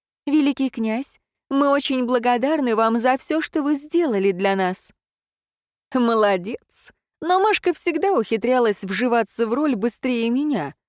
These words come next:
И спасибо ещё за то, что со мной не стала расшаркиваться, просто чмокнула в щёку и быстро проговорила «пока-пока».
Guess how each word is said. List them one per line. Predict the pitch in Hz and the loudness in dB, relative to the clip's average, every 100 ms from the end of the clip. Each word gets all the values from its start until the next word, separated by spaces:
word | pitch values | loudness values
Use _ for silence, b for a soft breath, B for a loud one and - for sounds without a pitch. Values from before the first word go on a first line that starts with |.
| _ _ | _ _
И | 190 190 | -2 0
спасибо | - 190 185 - 226 196 | 0 0 0 -2 -4 0
ещё | 180 190 190 208 196 | 0 0 -2 0 2
за | 190 185 | 2 2
то, | 208 | 0
что | - 190 190 | 0 -2 -2
со | - 190 | 0 0
мной | 208 233 202 | 0 0 0
не | 180 170 | -2 -4
стала | - 180 170 | -2 -2 0
расшаркиваться, | 175 190 - 233 165 - 160 160 185 - _ _ | -2 -2 -2 0 -2 -2 -4 -2 -4 -6 _ _
просто | 392 381 - 339 | 0 0 0 -2
чмокнула | 311 311 285 254 240 | 0 0 2 2 0
в | - | 0
щёку | - 381 226 196 _ - | -2 0 0 -2 _ -2
и | 285 | 2
быстро | 311 - 262 | 2 0 -4
проговорила | 262 247 220 240 294 359 269 _ _ | -2 -2 0 0 2 2 2 _ _
«пока-пока». | 285 - 311 330 - 202 | -12 -8 -4 -6 -6 -10